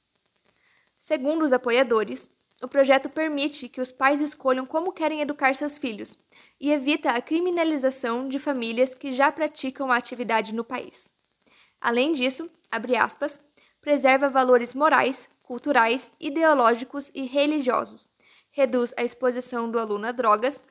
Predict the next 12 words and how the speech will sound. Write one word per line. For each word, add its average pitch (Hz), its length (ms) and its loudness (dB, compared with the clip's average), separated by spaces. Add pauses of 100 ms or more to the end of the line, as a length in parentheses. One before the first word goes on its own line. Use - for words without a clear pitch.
(240)
bullying 254 360 0 (300)
e 294 80 -4
sexualidade 254 720 0
precoce", - 560 -8 (220)
fecha - 320 -4
aspas, - 400 -8 (460)
permitindo 254 640 -2
horários 226 420 -4
flexíveis 285 840 -4 (300)
e 294 140 -2
atenção 294 560 -2
diferenciada. 240 720 -6